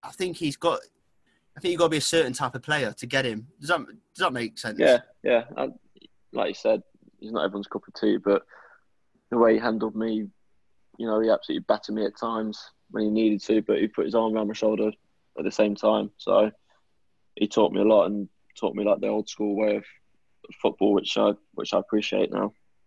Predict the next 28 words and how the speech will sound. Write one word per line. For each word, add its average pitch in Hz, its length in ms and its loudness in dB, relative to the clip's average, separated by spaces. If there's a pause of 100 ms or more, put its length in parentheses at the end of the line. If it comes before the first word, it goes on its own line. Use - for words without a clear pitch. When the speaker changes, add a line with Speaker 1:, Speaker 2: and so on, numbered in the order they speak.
(1500)
Speaker 1:
Um, 127 520 -8 (560)
<laughs> - 560 -20
I'm 139 140 0
just 156 200 -4
scrolling 127 340 -2
through 147 240 -2
him. 113 120 -2
This 123 160 -6
next 160 260 -4
one's 123 220 -4
Chris - 260 -4
Leverington. 127 420 -4
It 107 80 -6
says, 117 240 -4
"Beef 147 320 -2
Space 143 420 -4
Raiders 113 400 -2
or 120 180 -2
pickled 131 300 -8
onion 127 200 -2
Space 113 320 -6
Raiders?" - 640 -4
<laughs> - 80 -14
Speaker 2:
Neither. 113 420 4 (1120)
Speaker 1:
What? 214 260 0
Speaker 2:
Not 123 200 2
for 117 100 -6
me. 110 240 -2